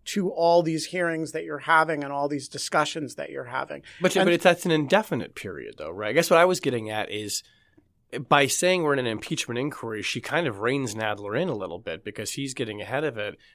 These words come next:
Speaker 2: And she can say, "Okay, everyone's covered by this impeachment inquiry," which could take months and months and
Speaker 1: I
Speaker 2: months.
Speaker 1: don't think so.
Speaker 2: Okay.
Speaker 1: So the impeachment inquiry against Bill Clinton happened really fast and, and took place really fast. Because here's the thing. Once you decide to do it,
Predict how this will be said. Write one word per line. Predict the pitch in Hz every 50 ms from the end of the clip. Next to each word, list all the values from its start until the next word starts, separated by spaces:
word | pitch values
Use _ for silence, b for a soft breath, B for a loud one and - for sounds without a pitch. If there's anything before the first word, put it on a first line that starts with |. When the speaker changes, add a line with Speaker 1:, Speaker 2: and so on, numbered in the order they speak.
| b
Speaker 2:
And | - 120 117
she | 123
can | 123 123
say, | 120 - 131
"Okay, | 131 123 131 -
everyone's | - 151 170 170 170 160 156 147
covered | - 156 143 135
by | 131
this | 123 117 127
impeachment | 117 - 135 131 - - 123 117
inquiry," | 107 - 117 110
which | 101 95 85 85 - -
could | - - 98 92 _
take | - 131 135 143 156 - - _ _ _ _ _ _
months | - - 107 110 120 - -
and | 160 175
months | 180 185 190 -
and | - 170
Speaker 1:
I | 175 180 185 202 208
Speaker 2:
months. | 202
Speaker 1:
don't | 196 180 160 147
think | - 135 120 -
so. | - - 76 - 50 -
Speaker 2:
Okay. | 120 113 - 107
Speaker 1:
So | - - 170 143 139 135 151 - -
the | 135 170 170
impeachment | 175 165 160 233 285 285 262 277 220
inquiry | 196 185 - - 180 170 151 139
against | 131 131 139 123 - -
Bill | - 123 123
Clinton | 120 - - 113 110 - - 107 104 98 - _ _ _ _ _ _ _ _
happened | - 151 139 113 - 120 107 104 - - _ _ -
really | 104 104 104 123 156 180 156 147 123
fast | - - 131 101 92 87 76 71 - - - - -
and, | 117 113 113 110 101 - _
and | - 120 123 120 117 117
took | - 139 - _
place | - 123 110 107 - -
really | 107 101 110
fast. | 107 117 101 - B B B B B B
Because | _ 196 180 185 196
here's | 277 302 294 294
the | 320 247
thing. | - - 190 123 92 - - _ _ _ _
Once | - 113 117 147 220 277 330 359 - - -
you | - 269 269 262
decide | 175 202 180 - - - 147 151 156 147 131 -
to | - 127
do | 104 - - 95 78 -
it, | - - -